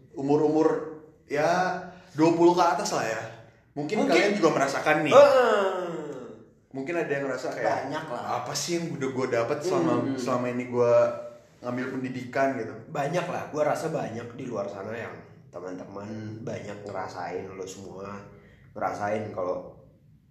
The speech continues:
Speaker 2: eh, gue nggak ngasilin apa-apa nih, gue malu sama diri gue. Gue rasa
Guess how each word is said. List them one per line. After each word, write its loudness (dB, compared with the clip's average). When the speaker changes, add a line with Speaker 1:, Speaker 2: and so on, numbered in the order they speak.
Speaker 2:
eh, 0
gue -10
nggak -6
ngasilin -12
apa-apa -10
nih, -6
gue -4
malu -6
sama -12
diri -14
gue. -10
Gue 8
rasa 0